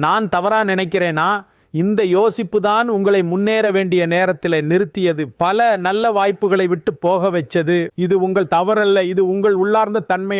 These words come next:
ஆனால் வாழ்க்கை அதை மன்னிக்கவில்லை. உங்க நல்ல மனசே உங்களுக்கே தண்டனையாக மாறியது. யாரையும் காயப்படுத்த விரும்பாத உங்க தூய இதயத்தை உலகம்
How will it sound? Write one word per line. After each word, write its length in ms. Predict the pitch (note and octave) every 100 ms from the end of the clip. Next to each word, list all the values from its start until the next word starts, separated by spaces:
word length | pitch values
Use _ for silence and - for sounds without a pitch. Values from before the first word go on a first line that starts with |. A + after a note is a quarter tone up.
| F3
ஆனால் 260 | F3+ F#3+ D#3+
வாழ்க்கை 320 | D#3+ G3 G3 F#3+
அதை 120 | F3 D3+
மன்னிக்கவில்லை. 680 | D#3+ F#3+ E3 F#3 F3+ F3+ E3+ C3 _ D#3
உங்க 160 | F3 E3
நல்ல 260 | D#3+ F#3+ A3 E3+
மனசே 340 | F3 G3 G#3+ A3
உங்களுக்கே 400 | F#3+ G3 F#3+ G#3+ F#3+ E3
தண்டனையாக 580 | F3 G3+ G3+ F#3+ F3+ F3
மாறியது. 480 | D#3+ E3+ E3+ E3 E3 - C#3+
யாரையும் 560 | D3 E3+ G3+ G#3+ A3+ G3+ E3+
காயப்படுத்த 640 | F#3 G#3 - G3+ F#3 G3+ F3
விரும்பாத 520 | G3 G3+ G3 G3+ G#3
உங்க 180 | F#3 F3 -
தூய 300 | G#3+ A#3+ A#3 G#3+ F3+
இதயத்தை 480 | G#3 G#3 F#3+ G#3+ G#3+ G#3+ D3+ E3
உலகம் 340 | G#3 G3+ G3+